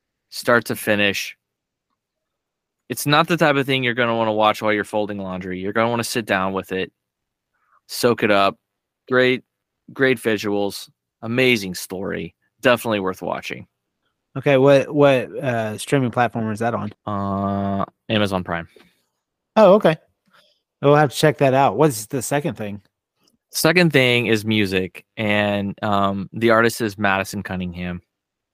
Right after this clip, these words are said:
Speaker 2: Okay.
Speaker 1: Amazing.
Speaker 2: I don't know. I don't
Speaker 1: Ama-
Speaker 2: know anything.
Speaker 1: Amazing. She's a young singer-songwriter. Um, she is one of these people that once you start listening to her music, if you, if the type of person that likes looking at liner notes, the people that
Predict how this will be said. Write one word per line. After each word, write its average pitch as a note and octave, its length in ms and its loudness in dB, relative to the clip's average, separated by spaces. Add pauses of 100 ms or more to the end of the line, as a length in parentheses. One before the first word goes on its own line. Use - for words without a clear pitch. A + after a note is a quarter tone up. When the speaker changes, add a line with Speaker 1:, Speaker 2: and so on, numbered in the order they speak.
(160)
Speaker 2:
Okay. D#3+ 340 -2 (1120)
Speaker 1:
Amazing. G#2+ 280 0
Speaker 2:
I D3 60 2
don't D3 120 2
know. C#3+ 180 4 (280)
I D3+ 80 2
don't D#3 100 2
Speaker 1:
Ama- C#3 100 2
Speaker 2:
know C3+ 100 2
anything. B2 360 -6 (340)
Speaker 1:
Amazing. A2 380 0
She's C3 240 -4
a C3 60 0
young B2+ 320 2
singer-songwriter. G#2+ 1000 0 (540)
Um, G2+ 520 -2
she A#2 800 -4 (600)
is - 160 -8
one B2 140 0
of B2 60 -2
these A#2+ 160 -2
people A2+ 260 -4
that G2+ 200 2
once A2 240 -4
you B2 80 -4
start A2 260 0
listening G#2 300 -6
to - 120 -4
her G2 80 0
music, G2+ 460 -2
if F2+ 320 -4
you, - 100 -6
if G2 80 -10
the G#2 100 -2
type G2+ 180 -4
of - 40 -12
person G2 320 -2
that F#2+ 180 -6 (260)
likes G2 280 -6
looking G2+ 240 -8
at - 80 -8
liner F#2+ 300 -6
notes, F#2+ 420 -4
the G#2 100 -4
people A#2 300 -6
that F#2+ 220 0